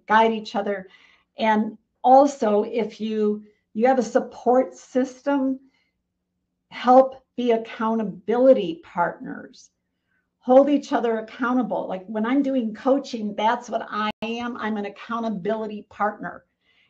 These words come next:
In thirty days, I follow up and I'll say, "This is what you said you were going to do. Have you done it? If you haven't done it, why not?"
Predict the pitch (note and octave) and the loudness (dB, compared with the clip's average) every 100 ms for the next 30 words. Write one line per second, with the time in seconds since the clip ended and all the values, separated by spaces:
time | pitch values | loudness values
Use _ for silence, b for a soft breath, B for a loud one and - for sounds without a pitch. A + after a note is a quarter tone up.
0 | _ G3+ F#3+ - B3+ A#3+ A#3+ A3+ A3+ G#3 | _ -6 -6 0 2 2 -2 0 0 0
1 | G3+ - - G#3+ G#3 G#3 G3+ G#3+ G3+ F#3+ | -4 0 0 0 -2 -2 0 -2 -4 -8
2 | F#3 F3 - A#3 F#3+ E3 A#3+ B3 C#4 A3+ | -8 -6 -4 -4 -4 -2 -4 -2 -6 -2
3 | C4 C4 A3+ - A#3 G#3+ A3 G#3+ G#3 G#3 | -4 -4 -10 -4 -4 -4 -6 -6 -4 -4
4 | G3 G3 G#3 F3+ C4+ C4+ E3 - _ _ | -4 -8 -14 -4 -2 -2 -4 -12 _ _
5 | A#3 A#3 A#3+ A3 G3 G#3 - G3 A#3+ C#4 | 0 0 0 -4 -2 -2 -2 0 2 4
6 | C#4 - - F#3+ A3+ G#3+ B3+ B3+ A#3 A#3+ | 2 -2 -14 -10 -6 -4 -2 -4 -2 -2
7 | A#3 A3 G3 A3 A#3 A#3 A#3 A#3 - _ | -2 -8 0 2 2 -2 -4 -4 -6 _
8 | - | -20